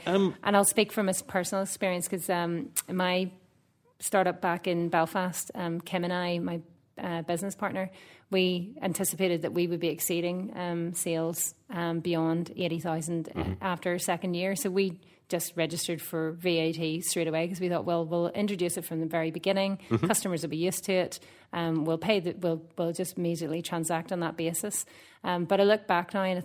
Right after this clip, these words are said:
Speaker 2: think that that was probably a mistake.
Speaker 1: It's a tricky one. I, I mean, I'm not a vat expert, but I, I know people who do both. They, they
Speaker 2: Mm.
Speaker 1: wait till they get to, it's now eighty-five grand. Um,
Speaker 2: Yeah.
Speaker 1: they wait until they've, you, you've got, there, there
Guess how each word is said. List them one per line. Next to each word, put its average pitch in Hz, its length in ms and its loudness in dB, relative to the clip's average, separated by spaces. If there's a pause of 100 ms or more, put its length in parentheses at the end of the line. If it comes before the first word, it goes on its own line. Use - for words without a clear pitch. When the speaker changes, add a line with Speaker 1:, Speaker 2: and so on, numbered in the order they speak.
Speaker 2:
think 175 220 -2
that 165 160 -2
that 165 120 2
was 156 120 -6
probably 170 400 0
a 165 40 4
mistake. 180 560 -2 (100)
Speaker 1:
It's - 140 6
a 160 60 8
tricky - 240 8
one. 101 180 8
I, 123 200 6
I 127 60 8
mean, 131 120 10
I'm 127 160 10
not 151 60 10
a 143 40 10
vat 127 240 4
expert, 127 480 4
but 110 160 4 (300)
I, 135 640 8
I 117 160 6
know 123 100 8
people 117 260 0
who 107 60 8
do 98 140 2
both. 101 320 6
They, 104 200 0
they 98 160 4
Speaker 2:
Mm. 90 120 4
Speaker 1:
wait 101 180 4
till 104 120 -4
they 104 60 -2
get 104 180 2
to, - 60 -4 (140)
it's 90 220 -6
now 92 260 -2
eighty-five 82 400 -6
grand. 92 560 -2
Um, 87 280 -4
Speaker 2:
Yeah. 175 120 -2
Speaker 1:
they 87 140 0 (100)
wait 95 140 2
until 90 160 -2
they've, 90 300 0
you, 113 220 0
you've 117 180 -2 (160)
got, - 480 4 (360)
there, 113 220 4
there 113 140 4